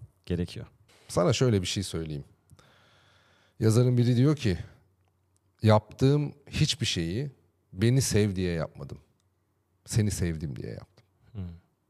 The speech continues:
Speaker 2: Seni sevdim diye buraları temizlediysem, günün sonunda daha büyük ve daha ölümcül mikroplar kaldıysa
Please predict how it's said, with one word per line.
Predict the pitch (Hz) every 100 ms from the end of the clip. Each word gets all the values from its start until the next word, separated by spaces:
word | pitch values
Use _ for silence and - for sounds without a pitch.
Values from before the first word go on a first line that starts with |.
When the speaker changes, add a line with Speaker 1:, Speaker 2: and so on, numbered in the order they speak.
| _ _ _ _
Speaker 2:
Seni | - - 160
sevdim | 170 110 95 90 87
diye | 67 - - _ _ _ _ _ _ _
buraları | 147 131 98 95
temizlediysem, | 92 92 85 85 85 - 65 - _ _ _ _ _ _ _ _ _
günün | 98 104 120
sonunda | 123 - 85 78 73 67 - _ _ _ _ _ _ _ -
daha | 98 95 120 95
büyük | 90 85 - - _ _ _ -
ve | 87
daha | 90 107
ölümcül | 101 87 87 85 92
mikroplar | 85 - 82 - 85 -
kaldıysa | 73 69 73 - 57